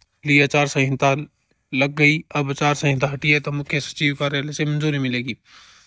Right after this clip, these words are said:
यहाँ पर बताया है कि साढ़े चार साल से नियमित यानी कि लगातार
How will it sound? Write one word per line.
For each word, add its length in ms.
यहाँ 220
पर 180
बताया 300
है 100
कि 100
साढ़े 260
चार 220
साल 240
से 200
नियमित 520
यानी 260
कि 60
लगातार 560